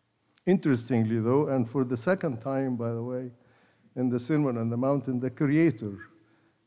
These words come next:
gives up his natural and well-deserved rights to be first and asks us,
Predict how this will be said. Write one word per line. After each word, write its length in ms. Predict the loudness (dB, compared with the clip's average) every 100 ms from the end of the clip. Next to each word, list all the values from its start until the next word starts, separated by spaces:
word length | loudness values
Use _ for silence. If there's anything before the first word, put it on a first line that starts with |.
| _ _
gives 320 | 0 0 0 0
up 380 | 0 0 -4 -4
his 200 | -2 4
natural 640 | 4 4 0 -10 -12 -12 -20 _ _ _ _ _ _ _ _ _
and 160 | 0 4
well-deserved 760 | 6 6 4 0 2 2 0 0
rights 440 | 2 2 0 -8
to 100 | -10
be 160 | -6 -6
first 520 | -2 -2 -2 -6 -20 _ _ -20 -20 _ _ _ _ _ _ _ _ _ _ _ _ _ _ _ _ _
and 200 | -4 -2
asks 580 | 2 2 2 -4 -18 -20 _ -12
us, 460 | -10 -10 -12 -20